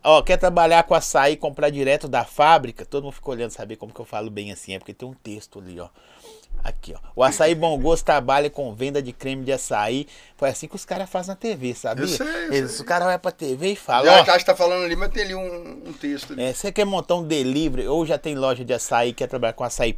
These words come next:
Speaker 1: premium? Q R Code tá na tela aí, Açaí Bom Gosto. Entrega em toda Belo Horizonte, Grande B H,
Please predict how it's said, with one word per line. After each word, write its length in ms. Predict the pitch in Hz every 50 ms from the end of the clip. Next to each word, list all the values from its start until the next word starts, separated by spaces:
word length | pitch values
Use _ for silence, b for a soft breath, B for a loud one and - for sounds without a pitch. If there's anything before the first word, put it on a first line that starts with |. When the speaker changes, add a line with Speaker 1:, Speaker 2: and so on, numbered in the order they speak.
| - -
Speaker 1:
premium? 380 | 131 135 156 165 160 143 104 - b b b b b b b b b b -
Q 80 | -
R 180 | 131 135 131 131
Code 280 | - - 139 139 127 123
tá 120 | - 131
na 160 | 127 131 123 117
tela 340 | - - 123 117 117 113 113
aí, 180 | 120 139 147
Açaí 320 | 143 135 - - 139 131 127
Bom 220 | 113 120 120 113
Gosto. 400 | 104 98 113 135 151 147 - - b b b b b b b
Entrega 480 | 127 143 139 - 147 151 156 170 -
em 100 | 170 160 143 - - -
toda 380 | - 170 185 202 196 170 180
Belo 240 | 165 147 151 151 151
Horizonte, 500 | 151 143 131 110 104 120 135 151 151 - 147
Grande 320 | 123 135 143 151 147 143
B 160 | 131 131 143
H, 440 | 139 127 123 101 90 98 90 80 73